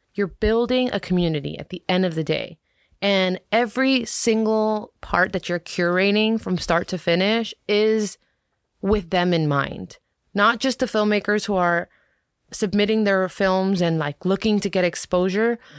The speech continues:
but also the people who are coming for educational purposes or to network with people.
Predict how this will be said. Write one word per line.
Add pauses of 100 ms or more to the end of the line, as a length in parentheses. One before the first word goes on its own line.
(140)
but
also
the
people
who
are
coming
for
educational
purposes
or
to
network
with
people.